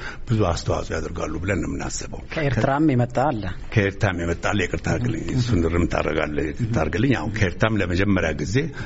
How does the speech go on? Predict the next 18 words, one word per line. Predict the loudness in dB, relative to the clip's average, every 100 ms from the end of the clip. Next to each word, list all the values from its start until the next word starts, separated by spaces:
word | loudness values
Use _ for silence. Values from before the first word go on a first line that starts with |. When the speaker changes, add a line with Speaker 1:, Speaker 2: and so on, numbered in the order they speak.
| -2
Speaker 1:
ሪፖርተር | 0 2 2 0 -2 -2
አመተን | -2 0 0
እዚህ | 2 0
እንዲሰለጥ | -2 -2 -2 -4
እናደርጋለን። | -4 -4 -2 0 0 -2 -4 -8 0
ደግሞ | 4 4
በእውነትም | 4 2 2 2
ደግሞ | 4 4
አሁን | 6 4
ኤርትራና | 4 2 2 2 2
ኢትዮጵያ | 0 -4 -2 -2
በከፈቱት | -2 -2 -4 -2 -2 -2 -6 -10 -10 -8 -2
የሰላም | 0 2 0 -2 -4 -4
መንገድ | -4 -2 -2 -4 -8 -2 -2 0
ሚዲያ | 2 4 4
አውትሌት | 0 0 0 -2 -2
ብዙ | 0 2
አስተዋጽኦ | 2 0